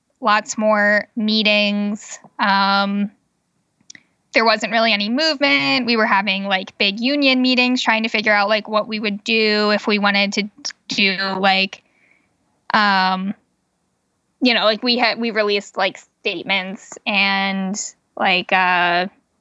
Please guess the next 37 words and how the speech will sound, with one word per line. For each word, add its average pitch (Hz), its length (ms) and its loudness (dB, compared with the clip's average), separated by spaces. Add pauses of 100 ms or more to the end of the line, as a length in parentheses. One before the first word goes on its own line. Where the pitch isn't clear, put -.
(220)
you 220 80 2
know, 160 160 2
did, - 200 0
like, 196 180 0
internal 196 760 2
actions 196 600 -2
and 214 120 -2
things 196 220 -2
like - 200 -4
that. 254 320 2 (460)
And 294 400 2
when 294 280 2
push 359 280 0
came 320 240 0
to 262 80 0
shove, 262 460 2
it 202 140 -4
was 214 180 -6
like, 220 440 2 (400)
like, 277 260 2
when 302 140 4
it 285 120 0
started 381 240 0
to 403 60 -2
get 349 220 0
really 233 260 -2
bad, - 420 -2 (320)
we 247 140 2
were 233 140 4
having 226 460 0
conversations 202 880 -4
with 196 360 2 (1000)
the 214 140 2
wider 208 420 2
union 208 540 -2
about, 208 300 0
like, 208 340 -2